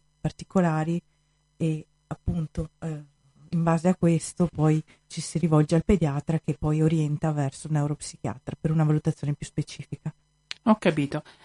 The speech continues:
Speaker 2: Senta, abbiamo parlato quindi che, eh, si può individuare abbastanza presto questo disturbo e che può essere utile. Io non lo, non avevo idea di questo libretto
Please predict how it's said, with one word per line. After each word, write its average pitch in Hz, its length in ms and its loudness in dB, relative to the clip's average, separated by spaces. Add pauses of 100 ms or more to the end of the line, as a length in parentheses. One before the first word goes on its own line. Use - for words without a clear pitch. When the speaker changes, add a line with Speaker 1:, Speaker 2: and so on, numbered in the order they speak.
(140)
Speaker 2:
Senta, 156 600 -2
abbiamo 190 280 0
parlato 240 340 6
quindi 226 340 8
che, 170 320 -2
eh, 170 220 -2
si 190 200 -2
può 208 280 4
individuare 180 560 6
abbastanza 180 600 2
presto 180 500 0
questo 165 300 -2
disturbo 196 720 0
e 160 100 0
che 160 240 -2 (300)
può - 100 -2
essere 180 260 0
utile. 180 320 2
Io 190 100 4
non 165 120 4
lo, 180 80 4
non 185 480 4
avevo 185 200 6
idea 170 280 6
di 160 140 2
questo 175 240 -2
libretto 165 1080 2